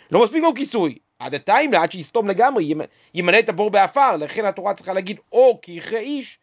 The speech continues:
כדי שההמשך ולא יכסנו יהיה מוסף גם על קריאה, גם מי שחופר בור. ואיקתא, איקתא ורחמנא כי יכרה, אם היה כתוב רק "כי יכרה" בלי, בלי כי יפתח, אבל מן הקריאה עוד באי כיסוי, מי שקורא בור הוא צריך כיסוי, אבל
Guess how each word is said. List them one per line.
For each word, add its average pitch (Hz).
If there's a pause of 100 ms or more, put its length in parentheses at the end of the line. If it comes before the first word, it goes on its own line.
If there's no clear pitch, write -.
(360)
כדי 156
שההמשך 156
ולא 165
יכסנו 208
יהיה 208
מוסף 202
גם 196
על 220
קריאה, 180 (400)
גם 190
מי 185
שחופר 160
בור. 120 (460)
ואיקתא, 151 (120)
איקתא 190
ורחמנא 165
כי 151
יכרה, 175 (280)
אם 160
היה 175
כתוב 156
רק 180
"כי 175
יכרה" 165
בלי, 165 (420)
בלי 165
כי 190
יפתח, 131
אבל 147
מן 208
הקריאה 147
עוד 202
באי 147
כיסוי, 143
מי 160
שקורא 151
בור 143
הוא 151
צריך -
כיסוי, 156
אבל 147